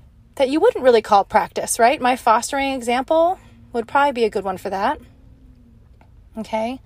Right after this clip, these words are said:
Maybe you're waiting for a job and you go to interview after interview and it goes really well and you don't get the job and you're super confused. Maybe you're waiting to get pregnant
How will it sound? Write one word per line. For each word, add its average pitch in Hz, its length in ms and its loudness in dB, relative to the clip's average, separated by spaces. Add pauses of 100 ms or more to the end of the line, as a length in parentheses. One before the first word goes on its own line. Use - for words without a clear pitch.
(640)
Maybe 226 600 0 (360)
you're 226 120 0
waiting 208 300 -2
for 220 180 -2
a 208 60 -4
job 190 400 -2 (640)
and 196 360 -10
you 196 100 -8
go 202 120 -2
to 190 160 -6
interview 247 540 -2
after - 280 -12
interview 233 580 -2
and 208 120 -8
it 202 120 -16
goes 254 300 -2
really 247 220 0
well 240 480 0 (260)
and 226 100 -6
you 214 60 -2
don't 277 160 0
get 294 140 -4
the 240 80 -8
job 247 480 2
and 220 120 -8
you're 208 100 -12
super - 500 -8
confused. - 640 -14 (840)
Maybe 233 220 -2
you're 247 160 0
waiting 220 280 -2
to 220 60 -8
get - 160 -6
pregnant 226 460 -6